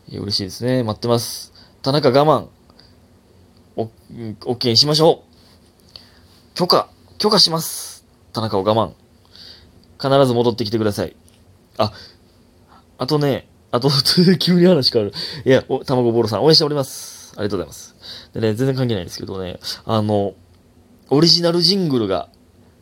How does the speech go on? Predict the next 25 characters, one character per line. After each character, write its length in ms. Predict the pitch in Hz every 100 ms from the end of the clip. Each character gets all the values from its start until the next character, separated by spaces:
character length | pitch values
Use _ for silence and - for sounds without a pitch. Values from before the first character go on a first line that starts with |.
| - -
届 300 | 175 180 170
い 40 |
て 60 | 156
お 60 | 147
り 60 |
ま 120 | 131
し 80 | 123
た。 100 | 104
ち 100 | 107
ょ 40 | 180
っ 20 |
と 60 |
で 80 | 143
も 40 | 135
ま 140 | 143
だ 260 | 185 180 - _ -
使 200 | - 180
え 60 |
な 100 | 156
い 80 | 107
ん 40 |
で 80 | 92
す 100 | -
け 80 | -
ど、 200 | 92 73